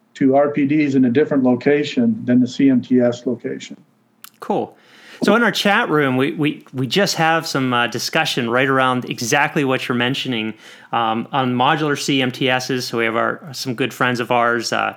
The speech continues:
Speaker 2: Brian Wilson, shout out to you, Le-, Levy, shout out to you, and John Downey, shout out to you guys. Um, so they're talking about M C M T Ss and how we've used,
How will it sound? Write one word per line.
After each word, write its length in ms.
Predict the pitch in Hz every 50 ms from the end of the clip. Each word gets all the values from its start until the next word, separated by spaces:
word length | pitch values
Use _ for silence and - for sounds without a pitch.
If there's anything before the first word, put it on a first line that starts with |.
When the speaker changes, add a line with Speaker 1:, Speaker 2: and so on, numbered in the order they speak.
| -
Speaker 2:
Brian 240 | - 135 123 113 113
Wilson, 380 | 131 143 143 139 139 - 143 131
shout 220 | 120 - 120 113
out 120 | 113 113 -
to 100 | - 127
you, 400 | 123 123 123 123 120 120 123 127 - -
Le-, 200 | 117 120 - -
Levy, 360 | 190 143 139 139 135 139 131 131
shout 260 | 127 - 123 113 117
out 100 | 117 117
to 100 | - -
you, 200 | 123 123 127 123
and 80 | 117 113
John 200 | 120 117 113 110
Downey, 400 | 107 117 113 113 123 135 143 135
shout 220 | - - 139 143
out 140 | 123 120 -
to 80 | - 131
you 80 | 120
guys. 400 | 117 135 123 117 117 117 110 -
Um, 180 | 123 117 117 113
so 140 | - 160 147
they're 80 | 147
talking 360 | 139 - 147 135 143 - 151
about 220 | 135 123 127 120 117
M 140 | 120 123 127
C 240 | 123 - 135 127
M 80 | 131 117
T 240 | 123 - - 127 131
Ss 420 | 151 151 151 - 147 139 135 123
and 100 | 131 117
how 160 | 117 123 120
we've 160 | 117 120 120 110
used, 400 | 120 120 120 120 120 117 -